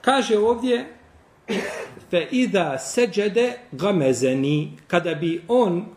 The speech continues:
učinio seždu, on bi me dodirnuo. Gamz u arapskom jeziku, kaže Ibnu, Ibnu Korkul u svome dijelu,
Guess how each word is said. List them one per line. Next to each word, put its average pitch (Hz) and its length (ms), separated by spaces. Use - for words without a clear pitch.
učinio 185 520
seždu, 220 560
on 202 200
bi 196 120
me 190 100
dodirnuo. 143 720
Gamz 180 420
u 180 80
arapskom 175 540
jeziku, 185 400
kaže 156 260
Ibnu, 156 260
Ibnu 127 500
Korkul 135 640
u 131 60
svome 151 280
dijelu, 156 280